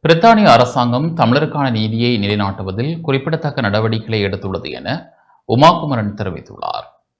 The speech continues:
"முள்ளிவாய்க்காலில் துன்புற்ற அனைவருக்குமாக நாங்கள் தொடர்ந்தும் நீதிக்காக, அமைதிக்காக, பொறுப்பு குரலிற்காக போராடுவோம்" என பிரித்தானிய நாடாளுமன்ற உறுப்பினர் உமாகுமரன் தெரிவித்துள்ளார். முள்ளிவாய்க்கால் தமிழ் இனப்படுகொலை நினைவு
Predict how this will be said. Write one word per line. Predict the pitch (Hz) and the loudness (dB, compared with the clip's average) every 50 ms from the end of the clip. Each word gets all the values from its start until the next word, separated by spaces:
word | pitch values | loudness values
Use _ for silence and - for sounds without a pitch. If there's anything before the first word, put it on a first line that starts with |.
| _ _ _ _ _ _ _ _ _ _ _ _ _ _ _ _ _ _ - | _ _ _ _ _ _ _ _ _ _ _ _ _ _ _ _ _ _ 0
"முள்ளிவாய்க்காலில் | 117 120 131 156 196 233 247 240 233 - 220 196 185 185 196 190 | 2 4 6 6 6 6 4 2 2 4 4 4 6 4 2 0
துன்புற்ற | - 160 127 127 135 147 135 139 156 131 104 104 | 0 0 0 0 0 -2 -4 0 2 2 2 2
அனைவருக்குமாக | 113 117 123 123 120 - 113 107 104 98 98 98 127 170 | 2 0 -2 -2 -4 -4 0 2 2 2 0 0 -4 -6
நாங்கள் | 180 147 110 107 110 110 110 107 | -2 0 0 0 0 0 -2 -2
தொடர்ந்தும் | 107 117 113 123 135 139 139 151 156 120 | -2 -2 -2 0 0 -2 -2 -2 -2 -2
நீதிக்காக, | 107 113 113 123 123 - 131 127 127 123 123 104 | -2 -2 -2 -4 -4 0 0 0 0 0 -2 -4
அமைதிக்காக, | 104 101 107 113 110 - 110 107 104 120 131 127 - | -4 -4 -4 -6 -2 0 0 0 0 -2 -6 -6 -6
பொறுப்பு | - 113 113 120 - 127 123 | -4 -4 -4 -4 -6 -10 -8
குரலிற்காக | - 117 107 101 98 - - - - 82 85 98 120 131 131 - | -6 -4 -4 -2 -4 -4 -4 -2 -2 -2 0 -2 -4 -8 -8 -6
போராடுவோம்" | - 110 110 104 95 92 95 95 85 - 71 | -4 -2 0 0 0 0 -2 -6 -6 -8 -8
என | 67 92 139 165 - - - _ _ _ _ _ _ _ _ _ | -6 -6 -6 -6 -8 -12 -18 _ _ _ _ _ _ _ _ _
பிரித்தானிய | 151 147 - - 175 165 165 165 156 | 2 2 4 4 4 4 4 4 4
நாடாளுமன்ற | 143 139 139 151 165 180 175 170 160 160 - 131 | 4 4 4 4 4 2 0 -2 -4 -4 -4 -2
உறுப்பினர் | 117 117 113 117 127 127 139 - - | 0 0 -2 -2 -4 -6 -6 -4 -4
உமாகுமரன் | 110 107 123 143 156 - - 123 117 107 101 104 113 | 0 2 2 2 0 0 -4 -6 -6 -6 -4 -6 -6
தெரிவித்துள்ளார். | 107 110 101 - - - - - - - - - - - _ _ _ _ _ _ _ _ _ _ _ _ _ _ _ - | -6 -8 -8 -8 -8 -12 -14 -16 -12 -12 -10 -12 -12 -14 _ _ _ _ _ _ _ _ _ _ _ _ _ _ _ -4
முள்ளிவாய்க்கால் | 110 113 120 127 139 135 131 127 123 - 147 160 180 170 | 0 2 4 4 4 4 2 0 0 0 0 -2 0 0
தமிழ் | 151 123 113 120 120 113 117 | 0 0 2 2 0 0 -2
இனப்படுகொலை | 107 107 120 117 - 123 117 120 117 | -2 -2 -2 -2 -2 -2 -2 -2 0
நினைவு | 113 110 107 101 101 107 | 0 -2 -2 -2 -4 -6